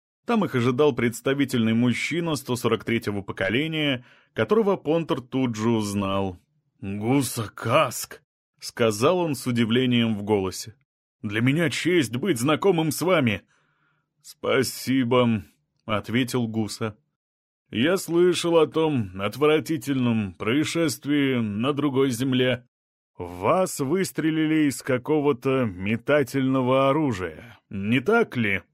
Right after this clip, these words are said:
Понтер кивнул. «Так вот, Лон Вистроп связался со мной и предложил идею, как можно предотвращать подобные происшествия. Его предложение звучало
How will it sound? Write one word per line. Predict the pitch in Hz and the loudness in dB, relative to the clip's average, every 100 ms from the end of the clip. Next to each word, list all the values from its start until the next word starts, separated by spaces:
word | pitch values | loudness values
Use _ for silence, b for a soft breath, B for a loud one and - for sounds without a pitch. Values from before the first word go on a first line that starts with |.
| _ _ _ | _ _ _
Понтер | 117 180 202 190 | 2 2 2 0
кивнул. | 147 156 113 107 104 101 _ _ _ _ _ | 0 -2 0 -2 -6 -14 _ _ _ _ _
«Так | 165 190 170 | 0 0 0
вот, | 123 110 107 107 110 110 104 - - B B B B | -2 0 2 4 4 2 -2 -8 -10 B B B B
Лон | 101 101 123 185 180 | -8 2 4 4 2
Вистроп | 151 147 123 - - - 127 156 165 - | 0 0 -2 -8 -6 0 4 4 2 -8
связался | - 107 110 104 117 139 156 | -10 -2 -2 0 -2 -2 -6
со | - 127 | -4 -4
мной | 101 95 98 104 - _ _ _ - | -4 -4 -6 -6 -10 _ _ _ -6
и | 101 | -4
предложил | 110 156 190 202 190 135 170 190 170 | -2 0 2 4 4 2 2 2 2
идею, | 127 160 160 147 | 2 0 0 0
как | 147 131 | 0 -2
можно | 131 139 131 127 143 | -2 0 0 0 -2
предотвращать | 117 123 131 123 151 151 120 - 170 190 - | -2 -2 0 0 2 2 0 -4 -2 -2 -2
подобные | 113 107 113 104 113 110 | -4 0 -2 -2 -2 -2
происшествия. | 101 165 180 123 - 107 101 - 120 113 123 123 _ _ _ _ _ - | -2 -4 -4 -6 -2 -2 -4 -8 -6 -4 -4 -8 _ _ _ _ _ 0
Его | 165 185 180 | 2 4 2
предложение | 156 156 156 131 151 135 | 2 4 4 4 2 2
звучало | 120 131 127 151 143 143 135 | 0 -2 0 2 2 2 -2